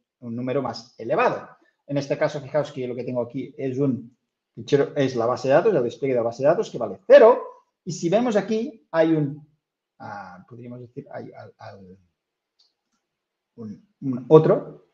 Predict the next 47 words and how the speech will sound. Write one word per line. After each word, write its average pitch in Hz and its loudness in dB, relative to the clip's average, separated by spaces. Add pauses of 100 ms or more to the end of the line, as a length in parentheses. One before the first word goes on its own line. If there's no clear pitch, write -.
¿no? - -6
Un 113 -2
job, 156 8
en 131 0
este 120 -6
caso, 190 0
que 190 8
lo 175 8
que 180 8
hace 202 4
es 208 -4
crear 196 8 (800)
el 165 2
esquema 202 2
de 135 -2
base 131 -8
de 117 -10
datos. 113 -12
Y 147 -4
fijaos 185 -2
que - -6
el 175 -4
sync 175 -8
wave 156 -4
vale 139 -2
uno. 127 -10 (340)
¿Por 147 -2
qué? - 0
Porque 156 -4
yo 165 4
lo 170 0
que 165 -4
quiero 160 0
hacer 156 -2
es, - -6
primero 160 0
de 156 4
todo, 156 0
crear 143 2
la 170 2
base - -4
de 190 -2
datos, 190 -4 (120)
después 170 0 (580)
crear 156 0
el 175 -2
esquema 220 -4